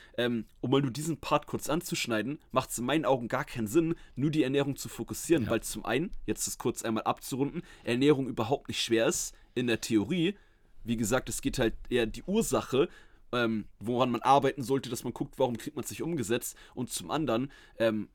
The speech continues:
Speaker 1: es ganz andere Stellschrauben gibt, die bei euch allen,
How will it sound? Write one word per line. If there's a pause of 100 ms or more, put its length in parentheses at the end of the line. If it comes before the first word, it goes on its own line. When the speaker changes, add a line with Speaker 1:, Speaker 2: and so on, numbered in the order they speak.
(180)
Speaker 1:
es
ganz
andere
Stellschrauben
gibt,
die
bei
euch
allen,